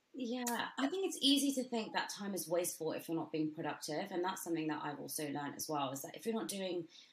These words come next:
something twenty-four seven, so I'm very similar to you, I love to cram in a million things in my day. In, in fact, I think I work only well when I have multiple things to do. Um, but I also, I think on that opposite side, like you, need my alone time. So,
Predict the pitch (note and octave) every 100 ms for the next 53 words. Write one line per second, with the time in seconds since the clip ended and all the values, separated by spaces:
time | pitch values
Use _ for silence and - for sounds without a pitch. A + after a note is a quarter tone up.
0 | - G3 G3 - G3 F3 F3 E3 D#3 E3+
1 | - F#3 F3 F3 F3 E3 D#3+ D3+ D3 D3
2 | - E3 E3+ E3 - - E3+ D#3 D3 C#3+
3 | E3+ E3 E3+ D3+ D#3+ D#3 D3+ D3 D3+ C#3+
4 | - E3 - F3 D#3+ - - F3+ F3+ F3
5 | E3 D#3 E3 C3 - E3+ E3 D#3 D3+ D3
6 | C#3+ D3+ D3+ D3+ C#3+ C3+ - - _ -
7 | F3+ G3+ G3+ - F#3 F3 D#3+ D#3 D#3+ D3+
8 | D3 G#3 - - - - - F3 F3 E3+
9 | E3 - - _ - - G3+ G3 - B3
10 | - D3 C3+ B2 - - E3 E3 D#3+ -
11 | F3+ E3 - F3+ - - - D3+ D#3 C#3
12 | - E3+ D3+ E3 D#3+ D3+ D3 D3 D#3+ D3+
13 | D3 C#3+